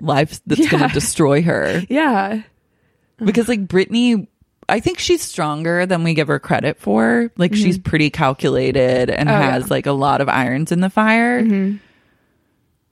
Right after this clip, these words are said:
Speaker 1: So maybe it won't destroy her and she, her power will just, like, grow and grow. But I don't know. If there's another, like, Faith type of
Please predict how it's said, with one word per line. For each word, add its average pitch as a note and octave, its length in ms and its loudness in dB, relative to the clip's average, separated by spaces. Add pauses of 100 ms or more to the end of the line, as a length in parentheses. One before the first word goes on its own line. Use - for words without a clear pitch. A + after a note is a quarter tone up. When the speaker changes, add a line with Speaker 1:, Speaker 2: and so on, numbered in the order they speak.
(680)
Speaker 1:
So C4 180 2
maybe D4 260 4
it F#4 120 0
won't D#3 260 -2
destroy D3+ 440 -4
her A#2+ 220 -2
and F3 180 0
she, C#3+ 240 0 (160)
her D#3 140 0
power C3 400 0
will C3+ 120 0
just, C#3+ 220 -4
like, - 160 -2
grow B2+ 280 2
and C3+ 120 0
grow. C3 560 2 (1160)
But F3+ 100 2
I D3+ 120 2
don't G3+ 180 2
know. D#3+ 560 0 (320)
If E3 100 -2
there's A3+ 220 0
another, D#3+ 680 0
like, C3+ 240 -6
Faith - 540 -2
type B2+ 300 0
of C3 580 0